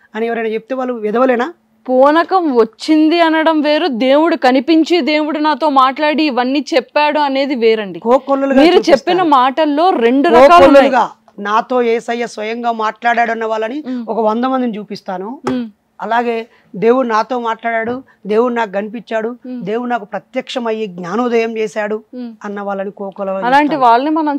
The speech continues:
Speaker 2: చాలా
Speaker 1: అరే
Speaker 2: మంది
Speaker 1: ఒక,
Speaker 2: న్యూస్లో
Speaker 1: ఒక,
Speaker 2: కూడా
Speaker 1: ఒక
Speaker 2: ఎక్కడో చాలా
Speaker 1: ఐఐటి,
Speaker 2: మంది చూసాం.
Speaker 1: ఒక ఐఐటి రామయ్య లాంటి వ్యక్తి
Speaker 2: ఆ.
Speaker 1: కమ్యూనిస్టు మహాశయుడు అయినప్పటికీ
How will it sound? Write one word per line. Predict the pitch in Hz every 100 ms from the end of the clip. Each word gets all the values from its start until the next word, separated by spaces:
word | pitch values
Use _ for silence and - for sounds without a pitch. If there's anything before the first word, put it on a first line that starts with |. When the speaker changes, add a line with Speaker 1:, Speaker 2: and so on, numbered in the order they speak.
| 247
Speaker 2:
చాలా | 214 240
Speaker 1:
అరే | 269
Speaker 2:
మంది | 311 294
Speaker 1:
ఒక, |
Speaker 2:
న్యూస్లో | 269 277 330 294 330
Speaker 1:
ఒక, |
Speaker 2:
కూడా | 294
Speaker 1:
ఒక | 269
Speaker 2:
ఎక్కడో | 277 302 320
చాలా | 262 294 294
Speaker 1:
ఐఐటి, | 302
Speaker 2:
మంది | 311 330
చూసాం. | 285 262 240
Speaker 1:
ఒక | 254
ఐఐటి | 233 240 277 247 269
రామయ్య | 240 233 240 247
లాంటి | 233 226 226
వ్యక్తి | 214 208 233
Speaker 2:
ఆ. | 214
Speaker 1:
కమ్యూనిస్టు | 202 247 233 - 233
మహాశయుడు | 208 190 202 214 202
అయినప్పటికీ | 190 190 208 220 233 294